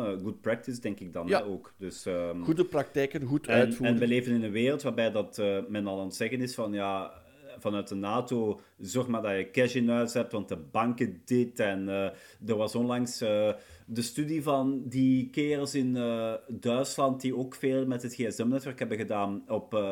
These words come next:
Speaker 1: de Chaos Conference, die nu ook zeiden, "Ah, eigenlijk de manier hoe dat, eh, energiecentrales in Europa berichten naar elkaar routeren om, eh, energieredistributie te doen."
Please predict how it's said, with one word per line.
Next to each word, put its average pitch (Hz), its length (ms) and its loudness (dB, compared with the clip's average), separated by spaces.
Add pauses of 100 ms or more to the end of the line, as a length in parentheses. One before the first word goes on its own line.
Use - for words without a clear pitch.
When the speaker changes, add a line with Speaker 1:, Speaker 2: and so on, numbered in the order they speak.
(100)
Speaker 1:
de 101 140 -2
Chaos 131 340 -2
Conference, 107 560 -4
die 107 160 -4
nu 107 120 -4
ook 113 100 -6
zeiden, 113 280 -2
"Ah, 143 240 -2 (360)
eigenlijk 117 360 2
de 120 80 2
manier 117 340 2
hoe 139 120 0
dat, 120 260 -2
eh, 113 80 0 (100)
energiecentrales 131 920 -4
in 120 100 0
Europa 104 560 -2
berichten 123 520 -4
naar 113 160 -2
elkaar 110 380 0
routeren 107 580 -4
om, 101 300 -2
eh, 95 320 -2
energieredistributie 110 1160 -4
te 87 160 -8
doen." 82 260 -8